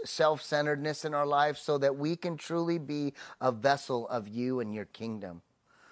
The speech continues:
Show us ways that we can become stronger in our faith. Show us ways that we can be more faithful in this world that is walking away from you. Father, use these texts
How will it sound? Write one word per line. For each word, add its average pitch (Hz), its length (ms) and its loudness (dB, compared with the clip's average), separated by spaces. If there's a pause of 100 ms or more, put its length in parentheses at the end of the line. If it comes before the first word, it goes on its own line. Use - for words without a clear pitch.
(160)
Show 196 400 6
us 190 180 2
ways 156 560 6
that 143 160 6
we 143 140 4
can 139 200 0
become 139 520 4
stronger 139 640 4
in 127 200 0
our 127 160 4
faith. 113 460 -2 (440)
Show 190 300 6
us - 140 2
ways 160 480 4
that 135 140 2
we 151 140 0
can 147 220 0
be 139 180 0
more 151 360 4
faithful 110 680 -2 (320)
in 143 200 2
this 135 220 0
world 131 420 4
that 113 140 -2
is 110 120 -6
walking 123 440 2
away 113 280 2
from 101 300 -4
you. 95 160 -10 (840)
Father, 160 280 8
use 160 340 4
these 180 280 4
texts - 720 2